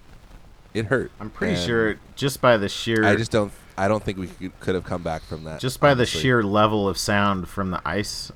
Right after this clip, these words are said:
Speaker 2: maker, I'm pretty sure he, like, leaned into the ice machine just so it would be
Speaker 1: <laughs> Yeah,
Speaker 2: louder, too.
Speaker 1: yeah, I'm sure. He probably brought a, his own steel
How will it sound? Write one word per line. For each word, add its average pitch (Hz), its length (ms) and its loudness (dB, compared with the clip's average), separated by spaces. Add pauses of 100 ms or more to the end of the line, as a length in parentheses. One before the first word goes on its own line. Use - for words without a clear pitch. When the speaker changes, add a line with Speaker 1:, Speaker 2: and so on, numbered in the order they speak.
Speaker 2:
maker, 104 300 -2
I'm 92 120 -2
pretty 156 180 -2
sure 110 200 0
he, 101 100 0
like, 92 220 -2
leaned 95 380 -2
into 85 320 -4
the 76 80 -4
ice 80 260 -4
machine 73 420 -8
just 82 220 -6
so 92 100 -4
it 85 80 -4
would 76 120 -8
be 80 60 -6
Speaker 1:
<laughs> - 20 -4
Yeah, 90 100 0
Speaker 2:
louder, 76 320 -4
too. - 140 -8
Speaker 1:
yeah, 78 160 -4 (400)
I'm 90 160 -10
sure. 85 340 -4 (500)
He 110 60 -8
probably 113 240 -2
brought 104 240 -2
a, 90 100 -6 (160)
his 87 140 -12
own 85 220 -10
steel 85 400 -6